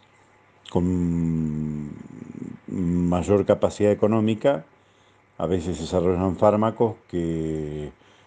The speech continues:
descubren no son los óptimos y los mandan a veces, eh, como donación <clears throat> a países pobres que los utilizan, y a veces no es tan positivo, ¿no? Este, mi experiencia personal con el tema viene a través de las cárceles.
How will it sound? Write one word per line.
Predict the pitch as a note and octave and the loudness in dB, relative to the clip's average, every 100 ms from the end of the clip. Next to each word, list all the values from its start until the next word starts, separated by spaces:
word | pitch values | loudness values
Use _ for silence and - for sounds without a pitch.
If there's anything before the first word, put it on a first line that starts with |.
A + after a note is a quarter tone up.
| _ | _
descubren | - - F2+ F2+ F2 F2 | -12 -4 -2 0 0 0
no | E2+ F2 | -2 -2
son | G2 F#2+ | 0 2
los | G2+ - | 2 4
óptimos | B2+ - C#3 C#3+ C#3+ - | 2 2 -2 0 -2 -6
y | F#2+ | -6
los | E2+ D#2+ | -4 -2
mandan | F#2+ F#2+ F#2 F2 | -2 0 0 0
a | |
veces, | F2 - A2+ G#2 - - | 0 -2 -2 -4 -6 -12
eh, | E2+ D#2 - | -8 -8 -8
como | D2+ D#2 | -8 -6
donación | D#2+ E2 E2 A2 G#2+ A2 A#2 - - - - - - - - _ _ _ _ - | -4 -4 -4 0 2 0 -2 -10 -20 -20 -20 -20 -20 -20 -20 _ _ _ _ -2
<clears throat> | A#2+ G2+ - | 0 2 2
a | G#2 A2 G#2+ | 4 4 4
países | - F#2+ F#2 G2+ | 4 4 2 -4
pobres | - C3 A#2 G2+ G2+ A#2 - - | 0 6 6 6 2 -2 -6 -8
que | F2 | -6
los | E2+ - | -6 -6
utilizan, | E2 F#2+ G2 G#2 G2+ A2 G#2+ G#2+ G2+ | -8 -6 -2 -2 0 0 0 0 0
y | E2+ | 0
a | E2 | 0
veces | E2 - E2 E2+ | -2 -6 -8 -4
no | E2+ | -4
es | E2 | -4
tan | - E2+ | -4 -4
positivo, | D2+ D#2 E2 - F2+ E2 D2+ | -4 -8 -8 -6 -4 -2 -2
¿no? | E2 A#2+ B2+ _ _ - - - - _ _ _ _ | -2 -4 -6 _ _ -20 -20 -20 -20 _ _ _ _
Este, | F2+ E2 - - E2+ | -2 -2 -4 -6 -2
mi | E2+ F2 A#2+ D3+ | 0 2 4 4
experiencia | C3+ G#2 G2+ G#2+ G2+ G2+ | 2 0 2 0 0 -2
personal | D#2 E2 F2+ F#2+ G2 | -2 -4 -2 -2 0
con | F#2 F#2 | 0 -2
el | F#2 F2 | -2 0
tema | A2 A#2 | 2 2
viene | F#2+ F#2 F2+ | 4 2 0
a | |
través | D#2+ F2 E2 | -2 0 0
de | D#2+ | -2
las | D#2 | -4
cárceles. | - G2+ E2+ - C#2+ C#2+ | 2 2 2 -8 -16 -18